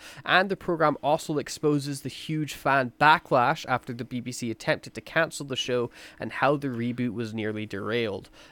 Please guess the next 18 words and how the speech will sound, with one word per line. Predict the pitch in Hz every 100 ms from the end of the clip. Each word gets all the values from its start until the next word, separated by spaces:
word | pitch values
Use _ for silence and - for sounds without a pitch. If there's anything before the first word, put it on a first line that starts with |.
| _
Doctor | 170 165 -
Who | 175 190 175
sixty | 160 - 175 -
Years, | 180 160 156 160
Secrets | - 156 143 -
and | 160
Scandals | - 147 139 139 139 -
airs | 131 147 156
Saturday | - 147 180 160
twenty-fifth | 131 - 156 170 185 - 196 - -
at | 131 -
eight | 135 -
thirty | - 160 165
P | 151 - 175 147
M | 131 135
on | 123 113
Channel | - - 120 147 151
five. | - - 147 143 117 98 85